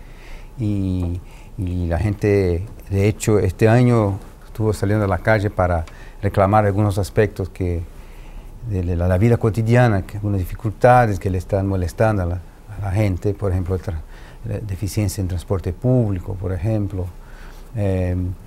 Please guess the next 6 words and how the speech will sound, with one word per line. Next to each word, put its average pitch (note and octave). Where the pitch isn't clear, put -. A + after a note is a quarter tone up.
eh, F#2
esto E3+
es F3
normal. G2
Eh, F#2+
lamentablemente, D3